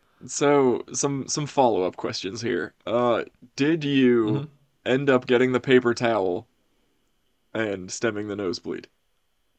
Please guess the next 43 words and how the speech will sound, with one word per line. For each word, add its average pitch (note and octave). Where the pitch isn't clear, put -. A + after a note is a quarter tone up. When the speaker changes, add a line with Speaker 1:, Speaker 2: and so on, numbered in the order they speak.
Speaker 2:
Yes. C#3
So, D3
like, C#3
on C#3+
the D#3
swoop C#3
that B2+
I A#2+
got A#2
the A2+
paper A2
towel, A2
I A2+
successfully D3
retrieved C3+
it, D#3+
but A#2+
I A#2
just A2+
punched A#2+
myself A2
right G#2+
in G2
the F#2+
nuts. D#2
So G#2+
it -
was A2+
Speaker 1:
Okay. -
Speaker 2:
like, G#2
at A#2+
what C3+
cost, -
you A2
know? G#2+
Speaker 1:
And C#3+
were C#3+
you E3
actually C#3
laying D3+
on D#3+
the C#3
ground? C#3